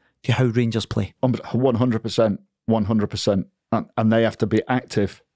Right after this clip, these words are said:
Speaker 1: Yeah, but, uh, but
Speaker 2: in the
Speaker 1: thing
Speaker 2: middle and last third.
Speaker 1: Absolutely. And, and, by, and by actually
Speaker 2: Yeah.
Speaker 1: doing that, they set the tone for the midfield to then press behind.
Speaker 2: Mm, yeah.
Speaker 1: The back line can get
Speaker 2: Uh,
Speaker 1: up.
Speaker 2: yeah.
Speaker 1: And,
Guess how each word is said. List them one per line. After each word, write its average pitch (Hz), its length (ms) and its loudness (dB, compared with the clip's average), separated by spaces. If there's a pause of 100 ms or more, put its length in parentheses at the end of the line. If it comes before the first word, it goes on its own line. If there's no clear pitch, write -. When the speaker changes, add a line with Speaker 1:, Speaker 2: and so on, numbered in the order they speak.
Speaker 1:
Yeah, 143 200 2
but, 165 180 0
uh, 185 140 2
but 175 120 2
Speaker 2:
in 147 100 2
the 143 40 4
Speaker 1:
thing 139 60 4
Speaker 2:
middle 160 380 2 (180)
and 123 160 2
last 123 260 -2
third. 107 200 0
Speaker 1:
Absolutely. 147 500 0
And, 170 140 0
and, 165 140 2
by, 156 160 -2
and - 140 4
by 180 100 4
actually 190 380 0
Speaker 2:
Yeah. 113 60 4
Speaker 1:
doing 151 240 2
that, 151 440 -2
they 170 200 4
set 175 360 0
the 147 60 -2
tone 147 420 2
for - 140 -6
the 120 80 0
midfield 151 480 0
to 156 100 2
then 147 200 -2
press 143 260 0
behind. 143 460 0
Speaker 2:
Mm, 117 80 2
yeah. 110 60 2 (100)
Speaker 1:
The 120 80 -6
back 160 200 -4
line 139 160 0
can 123 140 -6
get 135 140 0
Speaker 2:
Uh, 170 100 0
Speaker 1:
up. - 160 -10
Speaker 2:
yeah. 101 160 0 (400)
Speaker 1:
And, 156 240 -2